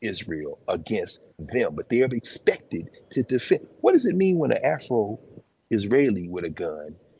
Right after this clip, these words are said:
shows up in Gaza in the ground invasion and faces an Afro-Palestinian? This is, what the hell? There's not two sides to this. There are many sides to this. And this young person did not sign up to shoot somebody who looks like them, who had nothing to do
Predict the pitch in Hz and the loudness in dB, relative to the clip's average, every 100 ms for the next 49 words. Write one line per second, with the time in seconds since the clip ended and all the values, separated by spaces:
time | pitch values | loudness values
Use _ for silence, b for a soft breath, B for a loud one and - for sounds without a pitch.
0 | - - 90 82 85 - 82 78 76 73 | -20 -6 -4 -2 -6 -6 -6 -2 -2 -4
1 | - - - 110 87 78 90 80 82 76 | -10 -18 -8 -4 -4 -2 -4 -4 -6 -8
2 | - 73 67 - - - 110 - 113 101 | -8 -10 -12 -16 -18 -8 -4 0 0 0
3 | 90 85 85 - 76 - 80 73 - 78 | -6 -6 -8 -8 -10 -8 -8 -8 -12 -10
4 | 69 - - B B 214 - 165 190 185 | -10 -14 -16 B B 0 2 0 0 -2
5 | 170 147 190 - B 190 170 214 - - | -2 0 0 0 B 6 6 4 0 0
6 | 214 170 - 175 156 123 - - 95 85 | 2 2 0 -4 -2 -4 -4 -6 -6 -6
7 | - 165 165 165 196 196 185 - 123 107 | -6 -4 0 4 4 4 0 0 -2 -4
8 | - - 92 - B - 127 143 196 - | -6 -6 -6 -8 B -2 2 4 2 2
9 | - 151 135 - 131 - 98 120 143 175 | -2 -2 -2 -2 -2 -2 -4 -2 -2 -2
10 | - 208 196 196 196 107 139 - _ _ | 0 0 2 2 0 0 -8 -20 _ _
11 | _ _ 180 - 202 - - 85 80 85 | _ _ 0 0 0 -2 -4 -4 -4 -6
12 | 95 151 165 160 - 90 - 117 127 120 | -6 -4 -2 -4 -6 -8 -6 -4 -4 -2
13 | 110 117 165 - 175 - 147 - 220 196 | -2 0 0 0 -4 -2 -4 0 2 2